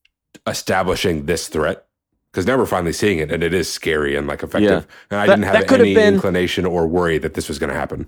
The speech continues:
Speaker 2: Yeah, that could have been in the texts, you know? Like, when they're reading about, oh, all the fucking powers and whatever, uh, you know, if the tree of life is planted in the wrong place, then shit gets fucked up, you know?
Speaker 1: The,
Speaker 2: But
Speaker 1: the demons of yore will come loose and
Speaker 2: Yeah.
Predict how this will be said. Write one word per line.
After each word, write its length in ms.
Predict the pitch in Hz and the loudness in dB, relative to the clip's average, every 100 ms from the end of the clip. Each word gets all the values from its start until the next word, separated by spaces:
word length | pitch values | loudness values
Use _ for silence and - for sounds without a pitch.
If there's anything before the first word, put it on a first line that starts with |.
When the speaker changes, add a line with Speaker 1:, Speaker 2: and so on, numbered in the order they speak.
| _ | _
Speaker 2:
Yeah, 160 | 226 233 | 4 4
that 160 | 208 233 | 4 4
could 80 | 220 | 4
have 80 | |
been 180 | 175 196 | 4 4
in 100 | 190 | 4
the 100 | 180 | 2
texts, 580 | - 220 202 - - - _ _ _ _ _ 127 | 2 0 -2 -12 -12 -16 _ _ _ _ _ 0
you 80 | |
know? 240 | 139 151 170 _ _ _ _ | 2 2 0 _ _ _ _
Like, 180 | 139 143 | 0 2
when 140 | 160 156 | 4 6
they're 100 | 156 | 6
reading 320 | 175 185 180 | 6 6 4
about, 400 | 165 170 170 165 _ _ - | 4 2 2 -2 _ _ 0
oh, 240 | 147 170 | 4 6
all 180 | 156 160 | 6 4
the 140 | 160 151 | 2 0
fucking 300 | 165 165 139 | 0 0 -2
powers 460 | 151 170 170 165 | 0 2 2 0
and 80 | 151 | 0
whatever, 340 | 151 156 156 147 | 2 2 2 2
uh, 160 | 139 135 - | 2 0 0
you 80 | 135 | 0
know, 180 | 131 - _ - | 0 -4 _ -2
if 140 | 151 | 0
the 100 | - | 0
tree 280 | 135 - 202 | 0 4 6
of 120 | 170 | 6
life 240 | 160 214 147 | 6 4 2
is 120 | 127 | 2
planted 360 | 147 190 170 | 2 4 4
in 120 | 156 143 | 4 6
the 80 | |
wrong 340 | 139 185 208 175 | 6 6 4 2
place, 380 | - 277 240 - | 4 6 4 4
then 260 | 165 151 | 4 4
shit 300 | 139 - 262 | 2 2 2
gets 180 | 226 208 | 2 2
fucked 300 | - 254 - | 2 2 2
up, 180 | - - | 2 4
you 60 | 139 | 2
know? 100 | 135 | 2
Speaker 1:
The, 300 | 98 87 82 | 0 2 4
Speaker 2:
But 280 | 156 - 92 | 4 4 -2
Speaker 1:
the 140 | 82 | -4
demons 560 | 76 - 107 101 95 85 | -4 -2 0 2 0 -2
of 120 | 78 | -2
yore 380 | 82 98 92 85 | 2 2 2 2
will 120 | 82 | -2
come 300 | - 85 80 | -2 -4 0
loose 300 | 90 82 - | -2 -2 -4
and 380 | 73 69 69 71 | -6 -6 -8 -2
Speaker 2:
Yeah. 300 | 170 190 101 | 4 4 4